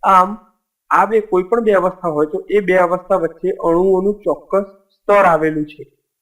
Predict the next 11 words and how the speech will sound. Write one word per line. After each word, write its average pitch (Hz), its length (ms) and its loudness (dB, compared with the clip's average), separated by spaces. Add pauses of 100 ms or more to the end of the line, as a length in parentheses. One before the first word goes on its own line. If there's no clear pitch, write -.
(180)
જેને 180 360 2
આપણે 180 460 -2 (420)
પૃષ્ઠ - 380 -8
તરીકે 175 360 -4 (160)
ઓળખીએ 156 520 -2 (380)
છીએ - 600 -8
અને 165 160 0
આ 175 240 2
પૃષ્ઠનો 190 540 -4
આપણે 170 360 0
અભ્યાસ 151 340 -4